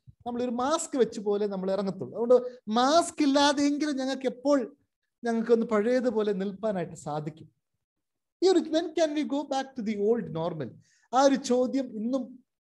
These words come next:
അല്ലെങ്കിൽ കഴിഞ്ഞ ഒരു വർഷമായിട്ട് അല്ലെങ്കിൽ ഒന്നര വർഷമായിട്ട് നമ്മളിൽ പലപ്പോഴും ചോദിച്ചതായ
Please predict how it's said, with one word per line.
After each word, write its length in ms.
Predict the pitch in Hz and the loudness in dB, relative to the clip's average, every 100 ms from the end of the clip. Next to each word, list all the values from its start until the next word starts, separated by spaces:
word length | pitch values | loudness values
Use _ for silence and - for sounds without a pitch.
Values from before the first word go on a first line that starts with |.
| _ | _
അല്ലെങ്കിൽ 280 | 170 202 214 | -8 -2 0
കഴിഞ്ഞ 300 | 208 196 208 | 0 -2 0
ഒരു 200 | 214 202 | 0 0
വർഷമായിട്ട് 680 | 185 170 - 220 220 214 185 | 0 -4 -6 -4 -4 -2 -2
അല്ലെങ്കിൽ 220 | 175 180 | -4 -4
ഒന്നര 200 | 190 220 | -4 -4
വർഷമായിട്ട് 720 | 208 196 - 202 165 156 165 - - _ _ _ | -4 -4 -4 -2 -4 -4 -6 -6 -14 _ _ _
നമ്മളിൽ 320 | 180 190 190 | -2 2 2
പലപ്പോഴും 640 | 190 180 165 202 202 196 190 | 2 0 0 6 6 6 2
ചോദിച്ചതായ 720 | 165 170 - 160 156 147 143 | -4 -6 -8 -2 0 0 -2